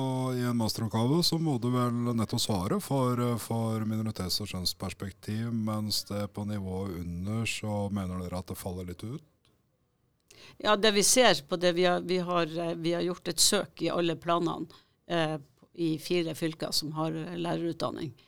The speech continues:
Speaker 2: Og vi finner, eh, lite eller ingenting. Det kan være selvfølgelig noen som legger det inn i innholdet, som ikke vi vet om,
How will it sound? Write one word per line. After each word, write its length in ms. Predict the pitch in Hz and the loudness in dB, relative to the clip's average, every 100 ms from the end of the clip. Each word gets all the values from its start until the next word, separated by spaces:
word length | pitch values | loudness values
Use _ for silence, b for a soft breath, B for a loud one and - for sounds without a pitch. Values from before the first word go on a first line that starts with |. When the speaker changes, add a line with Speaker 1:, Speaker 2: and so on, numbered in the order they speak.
| b b b 170 | b b b -4
Speaker 2:
Og 80 | 160 | 2
vi 140 | 160 | 2
finner, 800 | 156 196 160 160 156 151 156 156 | 2 0 2 2 0 -2 -4 -6
eh, 840 | 147 151 160 156 165 _ _ 165 160 | -8 -14 -18 -20 -20 _ _ -18 -6
lite 320 | 175 175 - | -6 -4 -6
eller 160 | 165 | -2
ingenting. 460 | - 156 151 160 151 | 0 0 0 -2 -2
Det 100 | 143 | -2
kan 160 | 170 165 | 2 4
være 200 | 165 - | 4 0
selvfølgelig 640 | - 175 165 180 165 160 | -4 -4 0 -2 0 0
noen 260 | 160 165 156 | 2 4 2
som 160 | - 165 | 2 0
legger 300 | 160 160 143 | 0 -2 0
det 120 | 175 | 2
inn 200 | 185 160 | 2 2
i 200 | 175 180 | 2 2
innholdet, 340 | 185 170 160 B B - | 2 0 -4 B B -4
som 120 | 160 | -2
ikke 140 | 160 | 2
vi 120 | 170 | 4
vet 280 | 165 165 151 | 4 2 4
om, 180 | 208 | 4